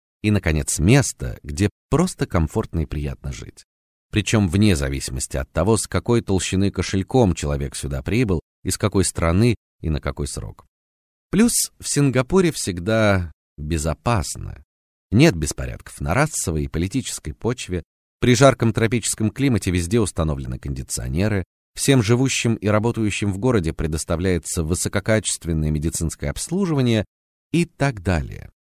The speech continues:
Находясь всего в одном градусе к северу от экватора, это сто двадцать два километра, Сингапур абсолютно не подвержен никаким эпидемиям тропических болезней. Хотя,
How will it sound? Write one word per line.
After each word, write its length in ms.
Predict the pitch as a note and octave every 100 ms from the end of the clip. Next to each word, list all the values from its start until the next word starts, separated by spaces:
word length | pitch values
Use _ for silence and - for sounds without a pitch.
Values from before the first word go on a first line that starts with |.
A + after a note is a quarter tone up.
| _ _ _ _ -
Находясь 480 | E2 F#2+ G2 A2 -
всего 300 | - F#2 E2+
в 80 |
одном 300 | F2 G2 G#2
градусе 500 | E2 G2 F2 D2 -
к 100 | D2+
северу 540 | - - F2+ C2+ A#1+ A1+
от 180 | - C2+
экватора, 480 | - C#3 D#3 D2 C2+ _ _ -
это 460 | C#2 - - C2 B1+
сто 220 | - D2+
двадцать 320 | C2 B1+ -
два 160 | B1+ G1+
километра, 600 | B1 A#1 A#1+ G1+ G#1 - _ _ _
Сингапур 540 | - A2+ G#2+ A2+ C3+
абсолютно 560 | A#2 - B2+ D3+ F3 C#3
не 140 | C3
подвержен 580 | B2 A2 G2+ B2 G2+ G#2+
никаким 440 | G#2 G2+ G#2+ G#2 F#2
эпидемиям 640 | F#2 E2 A2 G#2 G2 F2+
тропических 680 | E2+ E2 F#2 - - D#2+ C2+
болезней. 640 | C2+ E2 E2+ C#2 G#1+ G1+ - _ _ _
Хотя, 540 | _ D#2+ - E2+ D2+